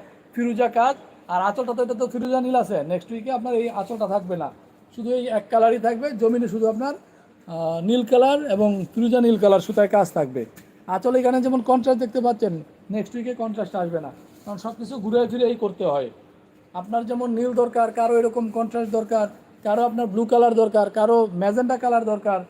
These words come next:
আমরা এখন যেমন ম্যাজেন্টা আনতেছি না, হ্যাঁ, মেরুন হচ্ছে, আবার মেরুন শেষ হলে ম্যাজেন্টা হবে। পেঁয়াজ কালার বা মপ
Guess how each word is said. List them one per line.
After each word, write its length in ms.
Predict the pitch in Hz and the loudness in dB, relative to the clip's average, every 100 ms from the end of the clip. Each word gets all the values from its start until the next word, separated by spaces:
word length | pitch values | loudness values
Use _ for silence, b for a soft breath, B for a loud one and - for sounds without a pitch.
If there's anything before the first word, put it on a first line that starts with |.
| _ _ - - | _ _ -20 -16
আমরা 240 | 202 233 | -6 -2
এখন 180 | 233 247 | 0 -2
যেমন 180 | 240 240 | -4 -2
ম্যাজেন্টা 380 | 226 220 240 240 | -2 -2 -2 -2
আনতেছি 340 | 233 208 196 | -2 -6 -10
না, 140 | 170 127 - _ _ _ _ | -12 -12 -18 _ _ _ _
হ্যাঁ, 180 | 220 202 | -6 -4
মেরুন 320 | 214 233 240 | -2 0 0
হচ্ছে, 320 | 214 214 165 127 - - _ _ _ _ | 0 -2 -6 -6 -10 -20 _ _ _ _
আবার 300 | 190 202 214 | -6 -2 -2
মেরুন 340 | 208 208 233 240 | -2 -2 -2 -2
শেষ 180 | 233 214 | -4 -2
হলে 140 | 247 233 | 0 0
ম্যাজেন্টা 400 | 208 214 233 226 | 0 0 2 2
হবে। 220 | 185 156 - - - _ _ _ _ _ _ - | 2 -4 -6 -18 -20 _ _ _ _ _ _ -8
পেঁয়াজ 280 | 254 254 254 | -2 -2 0
কালার 220 | 254 247 | 0 2
বা 100 | 240 | 2
মপ 180 | 233 | 2